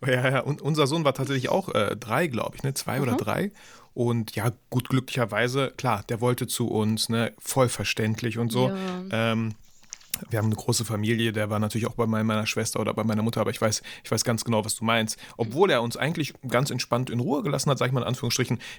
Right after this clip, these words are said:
Speaker 1: ist
Speaker 2: Ja.
Speaker 1: der Tag für mich einfach, einfach vorbeigerauscht.
Speaker 2: Ja.
Speaker 1: So.
Speaker 2: Größtes,
Speaker 1: Und,
Speaker 2: größtes
Speaker 1: ja.
Speaker 2: Learning hier für die Zuhörer, bitte heiratet, bevor ihr Kinder kriegt.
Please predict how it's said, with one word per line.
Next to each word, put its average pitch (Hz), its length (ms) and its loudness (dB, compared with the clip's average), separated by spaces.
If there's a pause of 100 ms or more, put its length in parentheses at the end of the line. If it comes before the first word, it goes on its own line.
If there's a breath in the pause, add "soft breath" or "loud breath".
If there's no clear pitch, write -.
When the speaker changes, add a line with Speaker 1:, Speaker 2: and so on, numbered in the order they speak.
Speaker 1:
ist 123 140 0
Speaker 2:
Ja. 120 80 6
Speaker 1:
der - 60 0
Tag 117 300 0
für 107 140 -4
mich 123 400 0 (520 loud breath)
einfach, 113 400 0
einfach 113 240 4
vorbeigerauscht. 104 1080 0 (300 loud breath)
Speaker 2:
Ja. - 60 -8
Speaker 1:
So. 107 320 -2 (420 loud breath)
Speaker 2:
Größtes, 233 400 4
Speaker 1:
Und, 196 80 0
Speaker 2:
größtes 226 420 2
Speaker 1:
ja. 214 60 4
Speaker 2:
Learning 226 380 0
hier 277 180 0
für 240 140 -6
die 214 100 -2
Zuhörer, 262 560 0
bitte 214 320 0
heiratet, 214 500 -2
bevor - 280 -4
ihr 101 60 0
Kinder 180 300 -4
kriegt. - 320 -6